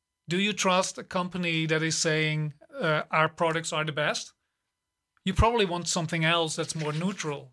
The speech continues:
um, uh, say that. So question the source is looking at, okay, do they know what they're talking about and what is their interest? And again, oftentimes you don't know. You don't know whether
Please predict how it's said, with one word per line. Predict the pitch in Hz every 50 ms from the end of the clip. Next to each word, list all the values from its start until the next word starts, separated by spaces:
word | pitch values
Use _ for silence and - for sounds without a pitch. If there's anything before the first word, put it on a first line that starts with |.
| _ _
um, | 190 170 160 147 143 139 139 135 139 - _ _ - 247
uh, | 160 143
say | 143 - - 170 156 147
that. | 135 139 139 - _ _ _ _ _ _ _ _ _ _ _ _ _ _ _ _ _ _ _ -
So | - 175
question | 170 170 202 208 208 208 - 254
the | 226 208
source | - - 196 190 185 185 170 175
is | 165 165 - - -
looking | 185 190 190 208 196 180
at, | 165 156 156 156 - - - -
okay, | - _ - 170 156 151 - _ _ _ _ _ _ _ _ _ - 160 147
do | 151 185 202
they | 208 240 233
know | 220 208 202 196
what | 196 180
they're | 180 185
talking | - - 165 160 165 - 165
about | 160 151 151 151 151 147 147 147 147 - - _ -
and | 170 151 147 147 147 147 - 156 143 139
what | 147 160 151
is | 156 156
their | 151 151 143
interest? | 147 165 160 - 156 156 - - - _ _ _ _ _ _ _ _ -
And | 196
again, | 208 202 254 262
oftentimes | 262 262 277 277 294 269 220 226 214 208 -
you | 196 180
don't | 165 170 156 143 139
know. | 147 147 143 135 139 _ _ _ _ _ _ _ _ _ _ _ _
You | - 190
don't | 185 208 208 196 185
know | 185 196 208
whether | 208 185 175 170 160 165 156 151 147 143